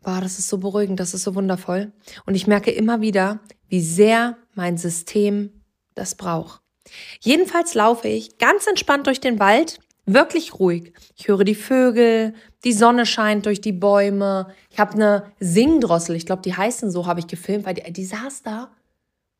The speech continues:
Boah, ich wollte das unbedingt mit meinen Kindern teilen, deswegen hab ich das aufgenommen. Oh, traumhaft. Also so ein, ein, ein tolles Gezwitscher.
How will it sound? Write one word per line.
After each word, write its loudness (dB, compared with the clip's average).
Boah, 2
ich -6
wollte -2
das -6
unbedingt -2
mit -4
meinen -6
Kindern -4
teilen, -6
deswegen -4
hab -6
ich -8
das -12
aufgenommen. -4
Oh, 6
traumhaft. 2
Also 2
so 4
ein, 2
ein, -4
ein -6
tolles -2
Gezwitscher. -4